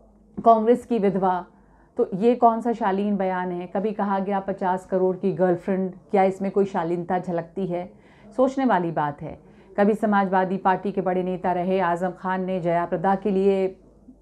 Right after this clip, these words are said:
बहुत अजीब व गरीब बयान दिए, बार-बार इसे दोहराना भी बुरा लगता है। कहने का मतलब ये है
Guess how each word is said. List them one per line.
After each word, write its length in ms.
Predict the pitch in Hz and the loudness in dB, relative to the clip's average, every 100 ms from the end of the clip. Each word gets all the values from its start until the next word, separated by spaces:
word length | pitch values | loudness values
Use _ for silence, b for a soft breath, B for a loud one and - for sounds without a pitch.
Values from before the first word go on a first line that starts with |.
| - | -14
बहुत 380 | 165 180 208 - | -6 -4 -4 -2
अजीब 560 | 151 123 - 170 196 196 | -4 -4 -4 -4 0 2
व 80 | 175 | 4
गरीब 320 | 185 196 160 | 4 2 0
बयान 360 | 170 175 185 | 0 0 -2
दिए, 340 | 170 185 185 185 | -2 0 0 -2
बार-बार 400 | 175 175 170 185 | -4 -4 -2 -6
इसे 180 | 180 175 | -4 -6
दोहराना 460 | 165 165 165 196 | -4 -4 -4 -4
भी 100 | 190 | -4
बुरा 240 | 185 190 180 | -4 -4 -4
लगता 300 | 175 - 175 | -6 -8 -6
है। 160 | 220 254 B B B B | -6 -8 B B B B
कहने 280 | 233 285 302 | 4 4 4
का 100 | 262 | 4
मतलब 480 | 247 - 214 175 165 | 2 2 -2 -2 -2
ये 180 | 180 | -2
है 320 | 156 160 214 | -2 -6 -8